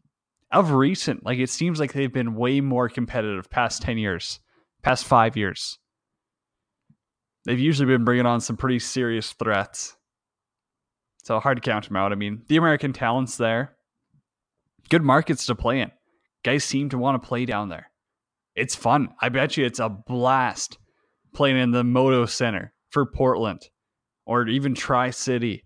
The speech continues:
Spokane. Good atmosphere. I mean, if you're gonna be picking Prince Albert, Saskatchewan or Portland, I think you know where.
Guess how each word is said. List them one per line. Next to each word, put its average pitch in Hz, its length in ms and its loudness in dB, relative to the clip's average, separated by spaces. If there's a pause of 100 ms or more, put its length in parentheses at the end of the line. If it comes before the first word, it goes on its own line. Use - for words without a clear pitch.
(120)
Spokane. 117 760 -2 (1500)
Good 156 140 4
atmosphere. 151 760 2
I - 60 -4
mean, 127 140 4
if 123 100 0
you're 135 100 2
gonna 139 80 4
be 127 140 2
picking 123 520 0
Prince 139 380 0
Albert, 127 320 2
Saskatchewan 120 920 -2 (500)
or 104 140 0
Portland, 107 640 4 (1120)
I 113 140 -4
think - 800 -4
you 147 60 4
know 135 140 4
where. 110 360 -2